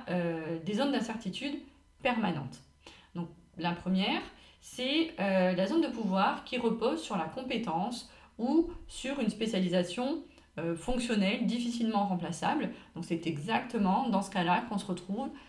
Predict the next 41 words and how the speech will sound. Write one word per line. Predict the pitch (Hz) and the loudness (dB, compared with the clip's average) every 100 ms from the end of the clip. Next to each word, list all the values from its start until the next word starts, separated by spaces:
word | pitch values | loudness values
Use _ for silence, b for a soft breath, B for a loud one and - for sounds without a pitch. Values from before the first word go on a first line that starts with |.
| B | B
avec | - 165 233 233 | -2 0 0 0
les | 185 | 0
ouvriers | 190 175 175 190 247 | 0 0 0 0 0
de | 202 | 0
la | 185 | 0
ceita. | 196 180 175 - - _ _ _ B B B B | 0 -4 -4 -8 -12 _ _ _ B B B B
Ensuite, | 208 226 277 311 - 370 - - | -2 -2 -2 -2 -4 -6 -8 -6
il | 202 | -2
y | 214 | 2
a, | 240 294 320 - 190 | 6 4 2 -2 2
euh, | 190 185 190 190 | 4 6 4 4
le | 185 220 | 2 0
pouvoir | 220 247 240 - - | -2 2 4 2 0
qui | 208 | -4
est | |
fondé | - - 294 233 254 359 B B B - | -2 -2 0 2 2 0 B B B -12
sur | - - 294 330 - | -6 -2 0 0 0
la | 196 | 0
maîtrise | 196 214 247 294 208 | 0 0 -2 -2 0
des | 202 | 0
relations | 196 180 180 277 | 2 2 2 0
avec | 247 190 | 0 2
l'environnement. | 202 185 208 208 165 170 - B B B | 2 2 2 2 0 -2 -14 B B B
Alors, | 175 | -4
c'est | 175 | -2
pour | 185 | -2
ça | 190 - | -2 -2
que | 247 | 0
les | 214 | 0
entreprises, | 202 - 190 - 330 359 - | 0 0 -4 0 0 0 -2
elles | 170 | -2
font | - 180 | 0 0
régulièrement | 208 214 208 190 196 202 | 0 0 2 4 2 2
de | 202 180 | 2 2
la | 180 | 2
veille | 175 185 180 | 2 2 2
et | |
des | 180 160 | 0 -2
études | - 175 | -4 -4
de | 175 | -4
marché | 160 - - - | -4 -4 -4 -4